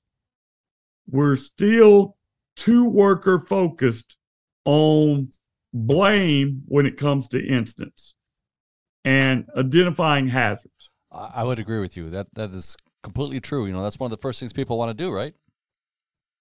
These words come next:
Speaker 1: Absolutely. Something went wrong. We got to find somebody to blame.
Speaker 2: It's gotta be the worker, right? I mean, 'cause, 'cause he's the one that got hurt, or she, right? Okay.
Speaker 1: Absolutely.
Speaker 2: It's, it's that easy.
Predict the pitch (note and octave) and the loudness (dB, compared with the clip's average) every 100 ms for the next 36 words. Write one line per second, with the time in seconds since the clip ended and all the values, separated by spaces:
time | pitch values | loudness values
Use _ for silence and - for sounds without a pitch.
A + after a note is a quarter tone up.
0 | - D3 D3 G3+ A3 F#2 A#2 A2 E3+ F3 | -4 -4 0 2 4 2 -4 -4 -4 -4
1 | D#3+ D#3 D3 E3 G#3+ F#3 D3+ C#3+ C#3 D3+ | -2 -2 2 2 2 0 0 -2 -2 -2
2 | D3 C#3+ D3 C#3+ C3 B2 A#2+ A#2+ A2 - | -2 -2 -4 -4 -2 -4 -4 -4 -4 -6
3 | - A2 D3 G#3 F3+ C3 B2 G#3+ F#3 B2+ | -12 -10 -4 -2 0 0 0 -2 -2 -2
4 | D#3 D3+ C3 B2 G2+ - G#2 F#3 D3+ C3+ | -2 -2 -4 -6 -10 -12 -10 -8 -6 -4
5 | B2 E3+ A#3 B2 G#2+ G#3+ B3+ - C3+ F3+ | -4 -4 -4 -6 -6 -8 -10 -8 -8 -8
6 | _ _ A#2 - - _ A#2 C#3 F3+ G3+ | _ _ -18 -16 -16 _ -2 -2 4 6
7 | G#3+ A2+ A#2+ B2+ A#2 B2+ G3+ G#3+ F#2 | 6 6 0 -4 -4 -4 -4 -6 -12